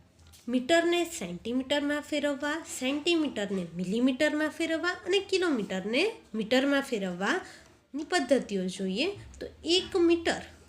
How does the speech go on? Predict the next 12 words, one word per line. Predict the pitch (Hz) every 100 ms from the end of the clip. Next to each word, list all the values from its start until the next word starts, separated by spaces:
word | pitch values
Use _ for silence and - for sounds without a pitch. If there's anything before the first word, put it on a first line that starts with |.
| -
એક | 180 202 202
મીટર | 269 320 370 349 185 -
બરાબર | 180 190 190 185
કેટલા | - 190 196 220
સેમી | 262 233 247
થશે? | 247 233 - 240 254 339 403 - - - - -
સો | 240 233 311
સેમી | 302 240 175 175 254 427 - - - -
થાય. | 202 170 - - - -
એ | 392 349
જ | 262 190
રીતે | 185 -